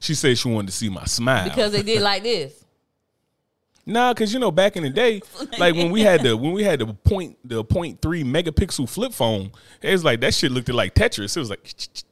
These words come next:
Speaker 1: you don't
Speaker 2: I
Speaker 1: know what's on there.
Speaker 2: So I think that, um, they don't realize that every woman is not going to go for what you got,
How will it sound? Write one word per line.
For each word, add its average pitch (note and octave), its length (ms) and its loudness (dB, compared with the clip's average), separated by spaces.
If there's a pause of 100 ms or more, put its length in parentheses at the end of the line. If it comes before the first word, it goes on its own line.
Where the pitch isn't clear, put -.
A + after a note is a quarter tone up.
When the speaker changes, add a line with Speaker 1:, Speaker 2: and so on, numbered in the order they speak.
(360)
Speaker 1:
you D#3 100 -2
don't G3+ 80 0
Speaker 2:
I - 40 -6
Speaker 1:
know E3+ 80 -2
what's G3+ 180 -4
on G#2 140 -6
there. F#2 100 -10
Speaker 2:
So B3 160 -8
I G#3+ 160 -4
think D4 320 -16
that, F3+ 280 -10
um, D3 600 -12
they F3+ 100 0
don't F3+ 240 -2
realize C3+ 840 -8
that C3 420 -8 (120)
every G3+ 300 -2
woman D#3+ 460 -2
is C#3 180 -8
not D3+ 420 -4
going D#3+ 340 0
to D3 100 -8
go D3 240 0
for C#3+ 180 -2
what C3 300 -4
you C#3+ 60 -4
got, D3 380 -2